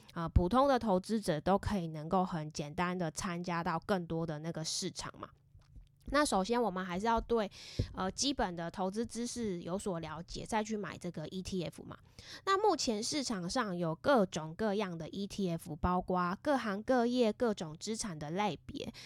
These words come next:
那你只要选择自己感兴趣的领域，或者是考虑投资的，呃，策略，然后去找到适合的E T F。那E T F不只有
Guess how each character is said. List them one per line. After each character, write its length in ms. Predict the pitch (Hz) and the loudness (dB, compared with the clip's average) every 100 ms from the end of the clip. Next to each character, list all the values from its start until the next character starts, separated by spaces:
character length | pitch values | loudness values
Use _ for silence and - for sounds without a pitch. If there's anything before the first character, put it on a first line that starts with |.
| - - | -16 -8
那 160 | 285 269 | 0 0
你 120 | 247 | 0
只 160 | 233 185 | 0 2
要 160 | 185 | 2
选 460 | 254 - - 185 156 | 0 -2 -4 -4 -4
择 160 | 170 202 | -4 -2
自 160 | 320 | -2
己 160 | 247 220 | -2 -2
感 260 | 202 170 | -2 -2
兴 300 | 165 - 254 | 4 4 2
趣 260 | 208 - 233 | -4 0 0
的 140 | 180 | 2
领 220 | 175 160 175 | 0 -2 -2
域， 180 | 220 | -2
或 320 | 214 262 220 175 | 0 4 4 2
者 100 | 160 | -2
是 320 | - 214 202 | -4 -4 -4
考 280 | - 160 - | -4 -4 -2
虑 180 | 220 | -2
投 240 | 202 - 160 | -4 -6 -6
资 220 | - 202 | -4 -2
的， 240 | 190 175 - - - - | 0 -2 -4 -16 -18 -10
呃， 220 | 170 165 | -6 -6
策 340 | 165 - 285 214 | -4 2 2 4
略， 220 | 247 190 - - | 2 2 -2 -8
然 160 | 170 190 | 0 4
后 120 | 220 | 4
去 220 | - 247 | 4 0
找 380 | - - 165 160 | 0 -2 0 2
到 180 | 202 196 | 4 4
适 320 | - 262 196 | 4 4 2
合 180 | 180 156 | -2 -6
的 140 | 165 | -6
E 180 | - 202 | -6 -6
T 240 | - 190 | -2 -2
F。 280 | 156 - - - - - - 392 | -4 -8 -16 -20 -20 -20 -8 -2
那 120 | 392 | 0
E 160 | 349 | 0
T 220 | 349 339 320 | 2 4 6
F 340 | 254 - 220 | 6 6 4
不 180 | - 269 | 4 0
只 280 | - 190 180 | -2 -2 0
有 180 | 170 | 0